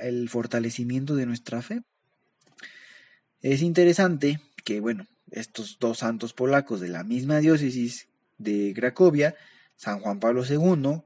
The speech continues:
canoniza a Sor Faustina e instituye la fiesta de la Divina Misericordia que Jesús, eh, le pidiera a esta religiosa.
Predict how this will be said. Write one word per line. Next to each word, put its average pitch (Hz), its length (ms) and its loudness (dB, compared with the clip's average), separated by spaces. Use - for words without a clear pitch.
canoniza 110 720 -2
a 170 80 -2
Sor - 200 -4
Faustina 180 580 2
e 143 60 4
instituye 156 1600 2
la 127 240 2
fiesta 170 400 2
de 170 80 6
la 135 120 4
Divina 127 360 0
Misericordia 143 640 -2
que 135 160 -2
Jesús, 196 720 -2
eh, 143 260 2
le 131 140 2
pidiera 135 720 2
a 127 80 2
esta 139 180 -2
religiosa. 139 720 -4